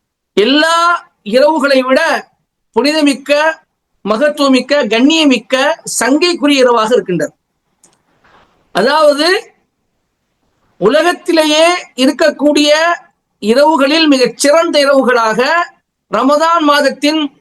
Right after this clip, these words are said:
கடைசி பத்து இரவுகள் இருக்கின்றன. அல்லாஹ் குர்ஆனில் சத்தியம் செய்கிறான், "வல் ஃபஜ்ர் வ லயாலின் அஷ்ர்" என்று சொல்கிறான். காலை நே-, நேரத்தின் மீது சத்தியமாக, "வ லயாலின் அஷ்ர்", பத்து இரவுகள் மீது சத்தியமாக என்று அல்லாஹ் குறிப்பிடுகிறார்.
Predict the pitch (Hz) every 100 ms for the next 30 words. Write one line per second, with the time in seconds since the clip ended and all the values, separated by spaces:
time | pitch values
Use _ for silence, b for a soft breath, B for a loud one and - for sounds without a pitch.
0 | _ 214 233 320 - 294 262 254 240 220
1 | 233 220 214 196 208 196 185 214 339 359
2 | _ _ _ _ - 208 294 302 269 240
3 | 285 294 262 247 240 311 311 262 226 208
4 | 226 330 - _ _ _ - 226 240 269
5 | 294 320 392 480 - 185 233 277 269 269
6 | 330 330 269 214 320 - 339 262 254 226
7 | 208 202 294 339 _ _ _ _ _ -
8 | 240 285 311 320 294 294 262 269 294 277
9 | 262 254 240 - 254 220 208 208 262 349
10 | 359 - _ _ _ - 165 233 294 302
11 | 277 311 320 302 269 240 247 - 262 180
12 | _ _ _ _ _ - 254 262 - 359
13 | 339 320 311 302 311 254 254 262 269 269
14 | 254 262 294 294 269 262 254 220 - -